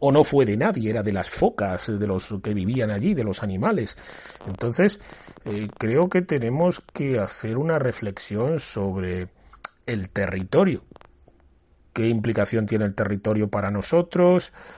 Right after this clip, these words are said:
Eh, ¿cómo queremos, mm, vivir el nuevo mundo que viene hacia nosotros? Porque, mm, la pandemia, el covid,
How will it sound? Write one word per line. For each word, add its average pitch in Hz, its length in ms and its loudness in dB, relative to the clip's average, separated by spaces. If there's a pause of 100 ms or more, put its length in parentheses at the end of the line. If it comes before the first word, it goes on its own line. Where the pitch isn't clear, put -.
(160)
Eh, 104 840 -2 (100)
¿cómo 131 340 6
queremos, 120 560 2
mm, 98 560 -6 (400)
vivir 123 400 2
el 117 160 4
nuevo 117 240 4
mundo 117 380 2
que 107 100 -2
viene 110 240 2
hacia 107 240 -2
nosotros? 180 720 4 (480)
Porque, 92 760 -6 (120)
mm, 87 1500 -14
la 95 160 -2
pandemia, 147 720 4
el 117 140 -2
covid, 165 440 6